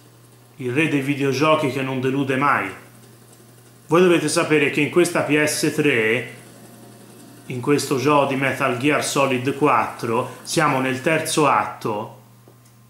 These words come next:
che si svolge nell'Europa dell'Est. Questo è il settore nord-est periferia.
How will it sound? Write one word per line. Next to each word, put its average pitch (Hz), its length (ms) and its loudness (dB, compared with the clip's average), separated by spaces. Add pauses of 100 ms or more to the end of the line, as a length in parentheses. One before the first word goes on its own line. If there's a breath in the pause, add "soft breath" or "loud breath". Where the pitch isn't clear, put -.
(580)
che 131 380 -4
si 135 260 -8
svolge 131 520 0
nell'Europa 127 680 0
dell'Est. 120 840 -2 (320 loud breath)
Questo 151 360 0
è - 20 0
il 123 80 -2
settore 123 500 -2
nord-est 131 800 -2
periferia. 123 840 -4